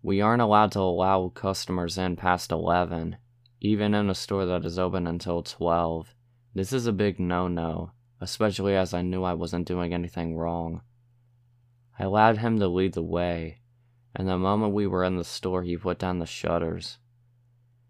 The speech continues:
He told me that he'd been watching the guys in the van,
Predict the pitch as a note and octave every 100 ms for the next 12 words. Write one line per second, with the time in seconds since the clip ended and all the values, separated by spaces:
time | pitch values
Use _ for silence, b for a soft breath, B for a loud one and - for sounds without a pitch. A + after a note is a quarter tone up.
0 | _ _ - G2 A2+ A2 G#2 F#2 F#2 F#2+
1 | F#2 F#2 F2+ F2+ - F#2+ E2+ D#2+ F2 F2+
2 | F2 F2 E2 E2 F2 F2 E2+ E2